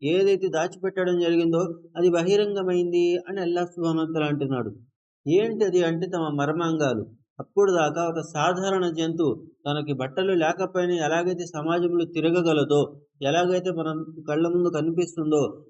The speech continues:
అలాగే మనుషులకి కూడా బట్టలు లేకపోయినా కూడా తిరిగే అవకాశం అనేది వాళ్ళు ఆలోచించేవారు కాదు. "నాకు బట్టలు లేవే,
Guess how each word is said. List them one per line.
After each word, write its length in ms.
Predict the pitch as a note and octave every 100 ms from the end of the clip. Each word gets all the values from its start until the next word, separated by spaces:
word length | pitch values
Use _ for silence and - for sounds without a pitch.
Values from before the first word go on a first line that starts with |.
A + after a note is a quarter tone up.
| -
అలాగే 340 | D3 F#3 G3+ G3
మనుషులకి 680 | D#3+ F3+ F#3 G3 F#3+ F3+ D#3+
కూడా 380 | D3 C#3+ C3+ - - _ C#3
బట్టలు 320 | C#3 G3 G3
లేకపోయినా 720 | E3+ E3+ F#3 F3 F#3 E3+ D#3+ D3+
కూడా 200 | D3+ F3 E3+
తిరిగే 260 | F3 F3
అవకాశం 600 | E3 D#3+ F3+ F#3 F3 F3
అనేది 440 | E3 D#3 D#3 F3 - - D3
వాళ్ళు 240 | E3 E3
ఆలోచించేవారు 920 | D#3 F#3 G3 F3+ F3+ F3+ E3+ D#3+ D#3+
కాదు. 460 | D3 C#3 C#3 B2 C#3 - -
"నాకు 240 | C#3 C#3+ C3
బట్టలు 400 | C3+ F3+ F#3 F3
లేవే, 420 | E3 E3 E3